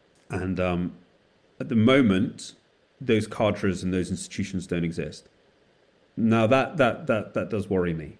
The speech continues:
At the moment, we're kind of just trusting that isis, the alt-right, Chinese, Russian propaganda are nothing as good as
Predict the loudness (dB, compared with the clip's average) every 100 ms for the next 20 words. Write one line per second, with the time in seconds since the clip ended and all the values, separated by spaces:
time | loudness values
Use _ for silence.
0 | _ _ _ _ _ -4 2 6 6 6
1 | 2 2 0 0 -4 -2 -2 0 -2 0
2 | 0 -2 -4 -16 _ _ _ _ _ _
3 | 2 2 2 -2 -2 0 2 2 2 0
4 | 0 -4 -12 _ _ _ _ _ _ -4
5 | 2 4 4 2 -2 -2 -6 -4 -2 0
6 | 0 -2 -2 -2 0 2 2 0 2 0
7 | 0 -2 -8